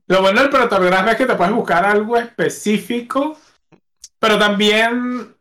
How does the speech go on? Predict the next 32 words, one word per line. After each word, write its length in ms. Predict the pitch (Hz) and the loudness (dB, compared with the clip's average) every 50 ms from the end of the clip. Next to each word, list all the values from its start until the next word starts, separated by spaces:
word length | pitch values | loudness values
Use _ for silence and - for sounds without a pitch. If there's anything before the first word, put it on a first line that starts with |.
| _ _ _ - | _ _ _ -8
mm, 720 | 196 214 214 208 208 202 196 190 185 185 180 175 175 175 | -6 -4 -2 -2 -2 -2 -4 -4 -4 -4 -4 -2 -2 0
no 180 | 175 170 165 | 0 -2 -2
sé, 480 | 160 - - 190 175 165 160 160 160 175 | -4 -4 -2 -2 0 2 2 2 2 2
a 100 | 180 190 | 0 0
mí 160 | 190 202 202 202 | 2 2 2 2
me 120 | 226 240 233 | 2 2 2
pasa 220 | 233 233 - 240 | 0 0 2 2
burda 260 | 233 226 226 240 240 | 2 2 2 2 2
con 120 | 240 240 233 | 2 2 0
el 80 | 220 | 0
Praetor 380 | 214 190 175 170 175 170 160 160 | 0 0 0 0 -2 -4 -4 -4
Graph 320 | 170 180 202 226 226 226 254 | -2 0 0 0 -2 -2 -4
de 140 | 220 202 | -4 -2
que 360 | 190 185 170 160 156 151 156 151 | -2 0 0 0 0 0 0 -2
lo 120 | 156 156 | -2 -2
voy 120 | 151 156 | -2 0
a 80 | 175 190 | 0 0
jugar 340 | 208 202 180 185 202 233 240 | 0 0 0 0 -2 -2 -2
y 40 | 214 | -4
nadie, 320 | 180 170 170 175 185 208 202 | -2 -2 -2 -2 -2 -2 -4
por 160 | - 170 151 | -4 -4 -4
ejemplo, 300 | 147 185 180 175 147 139 | -4 -4 -4 -6 -6 -8
yo 120 | 135 139 143 | -6 -6 -6
lo 80 | 151 | -4
juego 280 | 170 185 175 175 180 190 | -2 -2 -2 0 0 0
en, 720 | 208 214 208 190 175 160 147 143 135 131 123 120 120 123 - _ _ _ _ _ _ - | 0 0 -2 -4 -6 -8 -8 -10 -10 -10 -10 -10 -12 -16 -18 _ _ _ _ _ _ -6
en, 120 | 180 185 233 220 196 | -4 -4 -2 -2 -2
en 60 | 180 | -2
el 100 | 175 165 | -2 -2
de 80 | 165 165 | -2 -2
los 140 | 165 147 147 | -2 -2 -2
rogues. 540 | 180 185 202 226 269 339 339 - - _ | -2 0 0 0 0 -2 -4 -8 -14 _